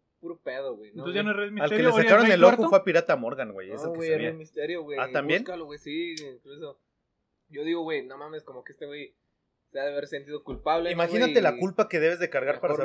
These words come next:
Speaker 3: saber
Speaker 1: me
Speaker 3: que,
Speaker 1: voy, ¿no,
Speaker 3: que
Speaker 1: güey?
Speaker 3: mataste a alguien, güey, dentro
Speaker 1: Como
Speaker 3: de
Speaker 1: el, como el travieso Arce,
Speaker 3: de
Speaker 1: güey, que mantiene la familia de un boxeador, güey, porque lo dejó paralítico, güey.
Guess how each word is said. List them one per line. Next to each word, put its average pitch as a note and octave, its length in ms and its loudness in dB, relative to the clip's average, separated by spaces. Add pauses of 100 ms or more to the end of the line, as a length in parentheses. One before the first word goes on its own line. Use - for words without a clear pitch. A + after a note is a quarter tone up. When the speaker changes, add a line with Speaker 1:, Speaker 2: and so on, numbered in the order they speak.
Speaker 3:
saber C#3+ 80 -6
Speaker 1:
me E3 80 0
Speaker 3:
que, D3+ 60 4
Speaker 1:
voy, F3+ 160 0
¿no, E3+ 140 -10
Speaker 3:
que E3+ 60 -4
Speaker 1:
güey? A#2+ 160 0
Speaker 3:
mataste C3 540 -4
a - 20 2
alguien, C3+ 300 -6
güey, F#2+ 220 -14
dentro G2+ 320 -20
Speaker 1:
Como C#3 160 -6
Speaker 3:
de C#3 40 -6
Speaker 1:
el, - 160 -14
como C#3 200 -12
el C3+ 60 -12
travieso D#3 460 -4
Arce, E3+ 220 -2
Speaker 3:
de D#3+ 80 -2
Speaker 1:
güey, D#3+ 200 -6
que D3 120 -10
mantiene D3 480 -14
la C3 120 -10
familia C#3 320 -12
de C#3 100 -16
un C#3+ 60 -20
boxeador, C#3 520 -10
güey, C3+ 180 -16
porque A#2 320 -16
lo A2 80 -14
dejó B2+ 260 -16
paralítico, B2+ 600 -16
güey. C3+ 140 -20